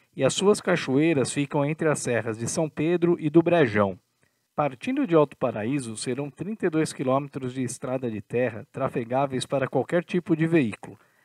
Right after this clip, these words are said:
até chegar à propriedade do senhor João Batista. A partir da sede da fazenda, serão aproximadamente seis quilômetros de trilhas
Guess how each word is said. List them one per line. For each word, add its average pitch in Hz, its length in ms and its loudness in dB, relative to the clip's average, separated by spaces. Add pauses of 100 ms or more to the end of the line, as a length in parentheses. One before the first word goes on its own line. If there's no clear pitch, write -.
(100)
até 156 260 0
chegar 143 440 0
à 143 40 2
propriedade 123 680 -4
do 127 160 -6
senhor 120 400 0
João 117 280 0
Batista. 113 560 -6 (1120)
A 160 80 -4
partir 196 420 0
da 247 140 2
sede 151 320 -2
da 127 100 2
fazenda, 113 600 -4
serão 143 400 -4
aproximadamente 160 1040 -2
seis 202 400 -6
quilômetros 147 600 -2
de 123 140 -4
trilhas 143 580 -8